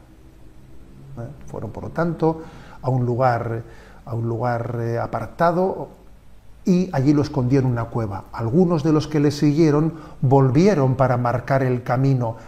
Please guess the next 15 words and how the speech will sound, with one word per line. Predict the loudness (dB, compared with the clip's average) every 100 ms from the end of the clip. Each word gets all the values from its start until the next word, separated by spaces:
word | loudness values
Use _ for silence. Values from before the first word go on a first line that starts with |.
| -4
pero | 0
luego | 2 2 0
no | 2
pudieron | 2 2 2 2
encontrarlo. | 0 -2 -4 -2 -2 -2 -4 -6 -12 -14 -14 -20 -20 -20 -20 -20 -6
Cuando | -2 0
se | 0 -2
enteró | 0 0 0
Jeremías, | 2 2 4 2 0 -2
les | 0 0 0
reprendió | 0 0 0 0 0 0 0
diciendo: | -2 -2 -2 0 -4 -2
"El | 0 2
lugar | 2 2 0 0
quedará | 0 0 0 -2